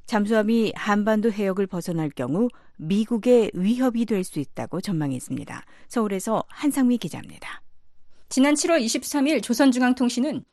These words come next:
Speaker 2: 김정은 국무위원장이 새로 건조된 잠수함을 시찰했다고 보도했습니다. 이 자리에서 김 위원장은 잠수함의 작전 능력은 국가 방위력의 중요한 요소라며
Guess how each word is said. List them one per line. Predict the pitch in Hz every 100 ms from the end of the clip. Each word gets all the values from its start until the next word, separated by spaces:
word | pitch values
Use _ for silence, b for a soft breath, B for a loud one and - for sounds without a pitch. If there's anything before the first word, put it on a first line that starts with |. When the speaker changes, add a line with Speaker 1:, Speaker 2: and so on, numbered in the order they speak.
| -
Speaker 2:
김정은 | 254 247 294 302
국무위원장이 | 302 262 277 254 240 214 262 269
새로 | 226 349 349
건조된 | 339 247 226 247 247 320
잠수함을 | 320 190 202 - 208 233
시찰했다고 | 247 - 254 202 - 143 165
보도했습니다. | 185 175 175 - 151 151 - _ _ _ _
이 | 208
자리에서 | 233 226 226 285
김 | 277 247
위원장은 | 254 240 214 247 247 - -
잠수함의 | - 233 254 285 330
작전 | 339 247 302 285
능력은 | 214 233 247 220 320 285
국가 | 240 - 277
방위력의 | 285 226 214 247 196 175 285
중요한 | - 220 269 254
요소라며 | 175 202 254 185 208 233